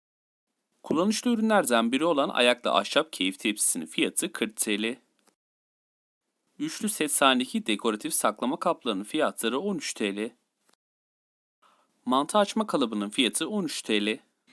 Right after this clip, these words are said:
Üç yüz beş C C renkli dondurma kaselerin fiyatları dört doksan beş.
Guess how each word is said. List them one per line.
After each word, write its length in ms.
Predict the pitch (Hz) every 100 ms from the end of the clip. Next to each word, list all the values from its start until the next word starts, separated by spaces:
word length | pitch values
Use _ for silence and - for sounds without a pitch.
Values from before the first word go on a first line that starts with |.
| _ _ _ _ _ _ _ _ _ _ _ _ _ -
Üç 240 | 160 -
yüz 120 | 208
beş 180 | 208 226
C 160 | - 143
C 240 | - 202
renkli 320 | 143 135 135
dondurma 380 | 117 117 135 185
kaselerin 560 | 196 139 110 - 98 90
fiyatları 640 | - 220 113 - 139 233
dört 240 | 113 104 -
doksan 460 | 120 - 127 123
beş. 300 | 123 - -